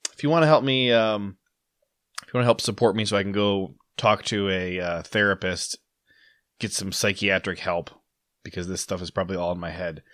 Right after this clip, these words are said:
Uh, Patreon dot com <laughs> forward slash J J Leahy, J J L A H E Y.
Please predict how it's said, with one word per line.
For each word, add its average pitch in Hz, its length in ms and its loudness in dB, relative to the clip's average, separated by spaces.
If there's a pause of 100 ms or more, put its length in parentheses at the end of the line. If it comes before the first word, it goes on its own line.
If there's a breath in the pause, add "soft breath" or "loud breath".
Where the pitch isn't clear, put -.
(360 loud breath)
Uh, 117 120 0
Patreon 196 440 2
dot 180 160 2
com 165 320 0
<laughs> - 260 -12
forward - 680 -2
slash 135 320 2
J 127 220 -2
J 123 240 0
Leahy, 117 380 -2
J 98 260 -6
J 98 260 -4
L 98 240 -6
A 92 240 -8
H 92 340 -10
E 87 120 -14
Y. 120 460 0